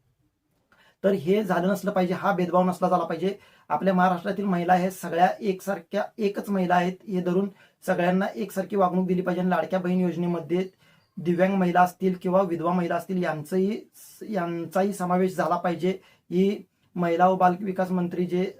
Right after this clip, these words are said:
आदिती तटकरे जे आहेत, तर त्यांना माझी एक विनंती आहे की तेही केलं पाहिजे. या येणाऱ्या पंचवीस मध्ये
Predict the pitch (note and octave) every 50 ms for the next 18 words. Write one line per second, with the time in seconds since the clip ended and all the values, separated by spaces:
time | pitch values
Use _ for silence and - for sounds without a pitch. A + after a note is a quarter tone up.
0 | - G3 F3 D3 D#3+ F#3 F3+ F3+ F3+ - G3+ F#3+ - - F#3+ F#3 F#3+ F#3 F3+ F#3
1 | F3 E3 F3+ F3+ - - F3+ F3+ - F3+ E3 E3 E3 E3+ F3 F3 F3 F3 E3+ F3
2 | F#3 F#3 - A3+ G3 F3+ E3+ E3+ E3+ E3 F3 F3+ F#3 F#3 G3 F#3 F3+ F3+ G3+ F#3+
3 | F3+ _ - G3 F3+ F3 F#3 G#3 F#3+ - - - G3 F3 F3+ G3 F#3 F3 F3+ F#3
4 | F3+ - - A3+ G#3 F#3 F3+ F#3+ F#3+ - F#3 - - - - - F#3 F3 F3 F#3
5 | F#3+